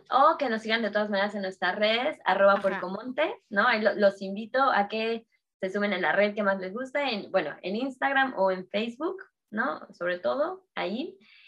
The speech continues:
Speaker 1: En YouTube tenemos algunos, bueno, a mí la verdad me gustan videos donde contamos unas historias muy bonitas con Briges, entonces ahí también pueden conocer un poquito más sobre nuestra cultura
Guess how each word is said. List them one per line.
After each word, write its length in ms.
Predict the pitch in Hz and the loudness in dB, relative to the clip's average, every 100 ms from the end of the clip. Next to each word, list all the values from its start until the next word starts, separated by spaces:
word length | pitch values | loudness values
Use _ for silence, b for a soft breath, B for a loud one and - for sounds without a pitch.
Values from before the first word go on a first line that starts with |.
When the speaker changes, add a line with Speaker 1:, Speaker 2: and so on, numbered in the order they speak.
| b | b
Speaker 1:
En 240 | 190 202 220 | -4 -2 -2
YouTube 260 | 262 240 | -2 -2
tenemos 340 | 240 214 220 214 | 0 2 2 2
algunos, 440 | 190 202 208 208 | 2 2 2 2
bueno, 200 | 196 170 | 2 2
a 40 | |
mí 140 | 190 208 | 2 2
la 100 | 196 | 2
verdad 300 | 180 190 190 | 4 2 2
me 140 | 190 | 2
gustan 380 | 190 214 226 233 | -2 -2 0 0
videos 240 | 190 208 214 | 0 0 0
donde 240 | 208 196 | 0 0
contamos 440 | 185 185 196 214 | 0 0 0 0
unas 280 | 202 214 208 | -4 -4 -4
historias 400 | 190 - 202 202 | -4 -2 0 0
muy 120 | 202 | -2
bonitas 520 | 196 208 220 233 262 - | -2 -4 -2 0 0 -2
con 200 | 196 190 | -4 -2
Briges, 340 | 254 269 277 | -4 -2 -4
entonces 220 | 196 208 | -4 0
ahí 120 | 202 | 0
también 200 | 202 202 | 0 -2
pueden 160 | 202 208 | -2 -4
conocer 320 | 202 196 196 | -4 -4 -4
un 60 | 202 | -4
poquito 280 | 190 190 190 | -4 -4 0
más 180 | 196 196 | 0 -2
sobre 160 | 190 180 | -4 -4
nuestra 280 | 175 180 | -6 -10
cultura 500 | 190 190 247 262 294 | -8 -8 -4 -2 -2